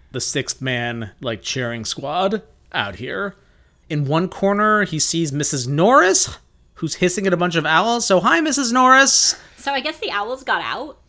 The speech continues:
Speaker 1: Yeah, the owls are out. Uh,
Speaker 2: <laughs>
Speaker 1: everything.
Speaker 2: This is kind of Halloween-y.
Speaker 1: Cats and owls living together.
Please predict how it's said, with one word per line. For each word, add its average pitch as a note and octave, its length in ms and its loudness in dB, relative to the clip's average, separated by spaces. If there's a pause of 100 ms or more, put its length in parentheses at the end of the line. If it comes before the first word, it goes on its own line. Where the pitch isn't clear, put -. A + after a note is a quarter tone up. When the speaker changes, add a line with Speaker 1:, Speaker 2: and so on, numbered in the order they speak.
Speaker 1:
Yeah, B2 220 -2
the A#2 140 -8
owls D3+ 340 6
are D3+ 120 4
out. C#3+ 500 4 (120)
Uh, C#3 680 0 (460)
Speaker 2:
<laughs> - 480 -20
Speaker 1:
everything. C#3+ 520 0
Speaker 2:
This D3+ 100 2
is - 60 2
kind - 20 -2
of C4+ 80 -2
Halloween-y. G3 720 -4 (100)
Speaker 1:
Cats A3 320 2
and F3+ 120 6
owls D#3 520 6
living F#3+ 280 6
together. D3 680 4